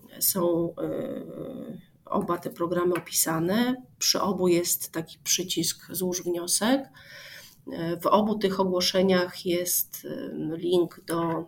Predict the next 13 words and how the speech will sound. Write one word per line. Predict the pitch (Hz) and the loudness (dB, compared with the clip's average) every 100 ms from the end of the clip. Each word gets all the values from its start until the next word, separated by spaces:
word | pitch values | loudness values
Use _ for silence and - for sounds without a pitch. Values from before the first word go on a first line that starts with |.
| - | -6
podwieszonego | 170 175 - 156 - 170 | -4 -4 -2 -2 0 0
regulaminu | 160 170 175 175 170 | 0 0 2 4 4
naboru | 170 175 185 180 | 2 4 4 4
i | 180 | 4
zachęcam | 185 - 175 170 170 | 0 -4 -4 -2 0
gorąco | 175 165 165 | 2 2 0
do | 180 | 0
przeczytania | 180 180 - 165 170 165 | -2 -2 -4 -2 2 2
tego | 160 170 175 | 0 -6 -6
dokumentu. | 160 - 160 151 - 208 233 - - - - - - | -8 -2 0 0 -2 -2 -2 -6 -18 -20 -20 -20 -18
W | - | -6
tym | 190 | 2
dokumencie | 190 190 180 185 190 180 175 170 | 2 2 4 6 6 4 0 0